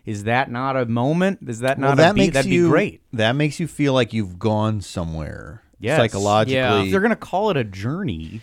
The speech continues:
Speaker 2: 'Cause this ride loads like Pirates in Orlando.
Speaker 1: Mm-hmm.
Speaker 2: In the sense that it's, uh, Pirates in Orlando just starts. You don't have that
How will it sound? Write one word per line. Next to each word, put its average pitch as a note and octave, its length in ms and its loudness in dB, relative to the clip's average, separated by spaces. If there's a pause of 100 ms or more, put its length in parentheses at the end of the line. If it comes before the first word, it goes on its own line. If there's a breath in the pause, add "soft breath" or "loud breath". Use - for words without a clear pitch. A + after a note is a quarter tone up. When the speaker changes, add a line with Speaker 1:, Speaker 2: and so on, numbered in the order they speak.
Speaker 2:
'Cause C#3 160 -6
this G3 220 0
ride E3 300 6
loads A#2 500 4
like G2+ 340 0
Pirates G2+ 840 -2
in G2+ 120 -8
Orlando. E2 840 -10 (380)
Speaker 1:
Mm-hmm. G#2+ 380 -6 (140)
Speaker 2:
In G#2+ 100 -6
the G#2 80 -6
sense G#2 400 -6
that F2 400 -4
it's, F#2 200 -8
uh, - 120 -10
Pirates A#2+ 360 -2
in A2+ 60 -2
Orlando G2 380 -4
just F#2 160 -12
starts. - 500 -10
You G2 80 -6
don't F2+ 160 -6
have F#2 180 -8
that E2+ 160 -8